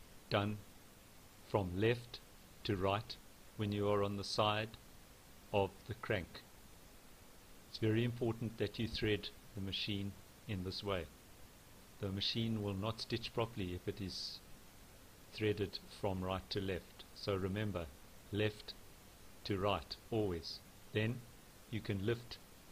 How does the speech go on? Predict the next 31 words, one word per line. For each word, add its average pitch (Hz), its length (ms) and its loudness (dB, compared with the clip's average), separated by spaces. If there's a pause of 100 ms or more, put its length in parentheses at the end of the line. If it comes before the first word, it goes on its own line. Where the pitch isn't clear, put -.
(440)
your 104 140 6
walking 110 480 4
foot - 320 4 (1080)
and 101 340 2 (200)
take 113 380 4 (360)
the 101 360 2 (200)
thread 113 460 2
tail 104 280 8
through, 127 380 4 (800)
and 101 400 2 (180)
you 101 100 0
will 95 200 0
have 92 240 0 (360)
threaded 107 380 2 (140)
the 101 80 0
machine 95 500 0 (220)
and 92 120 -2
it 90 140 -4
is 92 140 -4
ready 95 320 0
to 104 100 -2
sew. 87 280 2 (1500)
That 127 240 4
brings 120 260 2
us 120 240 2
to 113 100 2
the 117 220 0
end 120 160 2
of 110 140 2
our 101 100 4
video. 147 460 4